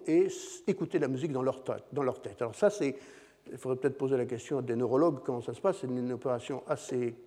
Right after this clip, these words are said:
curieuse, mais c'est vrai que comme vous pouvez avoir une mélodie qui vous trotte dans la tête sans être obligé de la chanter pour vous la représenter, ça arrive à tout le monde, euh, quand on a appris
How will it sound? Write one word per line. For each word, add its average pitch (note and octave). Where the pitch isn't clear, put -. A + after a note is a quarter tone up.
curieuse, D#3+
mais F3+
c'est -
vrai G#3+
que D#3+
comme D#3+
vous D#3
pouvez D#3
avoir D#3
une C3
mélodie C3
qui -
vous A#2+
trotte C#3+
dans C3
la B2+
tête F#3+
sans D#3
être D3
obligé C3+
de A#2
la G#2+
chanter C3
pour B2+
vous A#2
la A2+
représenter, A#2
ça A2
arrive A2+
à A#2
tout -
le A2+
monde, G3+
euh, B2+
quand E3+
on C3+
a C3
appris E3